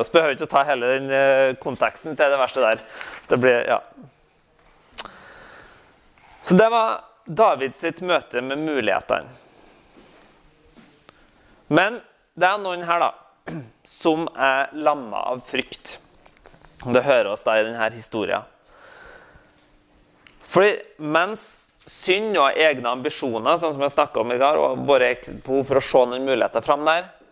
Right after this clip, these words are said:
ofte fanger oss og hindrer oss i vårt kristenliv,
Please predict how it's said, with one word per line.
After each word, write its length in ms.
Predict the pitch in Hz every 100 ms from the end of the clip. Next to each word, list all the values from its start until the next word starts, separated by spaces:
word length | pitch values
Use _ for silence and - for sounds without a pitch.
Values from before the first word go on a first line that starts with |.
| _ _ _ _ _ 214
ofte 600 | - - - - 165 226 - _ _ -
fanger 420 | 180 160 127 113
oss 240 | 156 180 139
og 160 | 113 - _ _
hindrer 440 | - 175 131 107 113
oss 100 | -
i 60 | 131
vårt 160 | 127
kristenliv, 480 | - 143 120 147